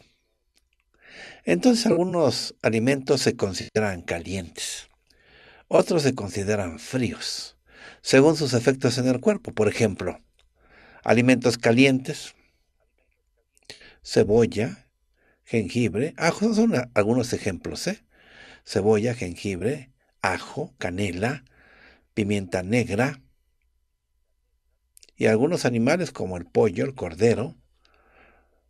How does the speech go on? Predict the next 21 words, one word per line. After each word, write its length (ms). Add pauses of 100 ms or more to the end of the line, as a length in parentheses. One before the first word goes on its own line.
la 140
carne 340
roja, 540 (1400)
algunos 400
productos 400
como 200
el 80
chocolate 480
oscuro. 540 (1200)
Bueno, 180 (880)
serían 400
entonces 420
los 160
que 160
consideramos 800
en 80
nuestra 300
cultura 420
como 260
alimentos 540
calientes. 800